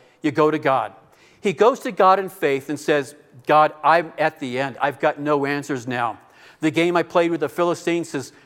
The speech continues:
left me endangered. I've escaped that, but now I've lost everything." And he goes to God for strength.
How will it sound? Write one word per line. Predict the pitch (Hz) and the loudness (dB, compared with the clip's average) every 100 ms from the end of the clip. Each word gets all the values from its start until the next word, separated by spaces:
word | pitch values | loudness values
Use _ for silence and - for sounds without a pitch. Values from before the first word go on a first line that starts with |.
| _ - | _ -4
left | 139 170 - | 2 2 0
me | 170 160 | -4 -4
endangered. | 143 123 151 175 156 175 165 - - - | -6 -4 -2 -2 -2 -4 -6 -20 -8 -2
I've | 147 | -2
escaped | 139 - - 180 180 | -4 -6 -2 -2 0
that, | 165 156 | 0 2
but | 147 135 | -2 -2
now | 151 156 | 2 2
I've | 135 | 2
lost | 156 151 - | 2 0 0
everything." | 156 156 151 123 120 110 - _ - | -2 -2 -4 -6 -8 -10 -20 _ -6
And | 151 | -2
he | 151 | -2
goes | 147 - 202 208 - | -2 2 4 4 0
to | 165 | -2
God | 151 156 156 | 2 2 2
for | 165 | -2
strength. | 147 - 160 139 110 | -6 -6 -4 -4 -6